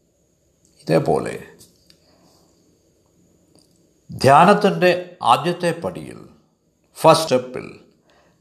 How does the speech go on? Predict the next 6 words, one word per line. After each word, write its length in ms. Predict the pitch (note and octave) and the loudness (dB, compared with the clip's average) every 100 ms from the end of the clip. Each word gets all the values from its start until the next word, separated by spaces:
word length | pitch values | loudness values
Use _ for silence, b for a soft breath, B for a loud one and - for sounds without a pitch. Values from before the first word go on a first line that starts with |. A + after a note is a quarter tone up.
| - | -6
നിങ്ങൾ 200 | C#3+ D#3+ | 0 2
ചിത്രങ്ങളോ 1080 | D#3+ D#3+ - F#3+ G3 F3+ D#3+ F3+ G#3 - - _ _ - | 2 -2 0 0 2 2 2 2 0 -8 -20 _ _ -10
ഉപാധികളോ 1000 | C#3+ C#3+ D#3 D3+ C#3+ C#3+ D3 G#3+ - - | -4 4 4 4 2 2 4 4 0 -2
ഒക്കെ 460 | C#3 - A3 - | -2 -2 -4 -4
ഉപയോഗിച്ചു 640 | D3 D3+ G3 F#3+ - D3+ D#3 - | -2 2 4 2 -2 -6 -6 -10
എങ്കിലും 640 | A#2 A#2+ A2 F#2 F2 - | -8 -6 -6 -8 -8 -12